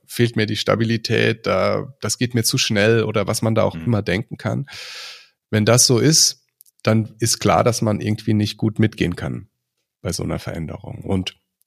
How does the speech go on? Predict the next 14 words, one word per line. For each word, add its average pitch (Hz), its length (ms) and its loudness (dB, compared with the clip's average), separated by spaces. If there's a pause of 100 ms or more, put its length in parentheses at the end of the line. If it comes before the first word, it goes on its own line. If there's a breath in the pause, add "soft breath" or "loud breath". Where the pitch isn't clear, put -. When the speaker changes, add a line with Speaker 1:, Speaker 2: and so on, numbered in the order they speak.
(120)
Speaker 1:
ich - 120 -8
finde 120 260 2
das 113 140 2
immer 117 280 0
wichtig, 131 320 0
in 101 100 -6
zwei 110 280 2
Perspektiven 120 600 -2
zu 131 140 -2
betrachten. 127 500 -2
Also 104 160 0
es - 160 0
gibt - 260 -8
einmal 104 680 2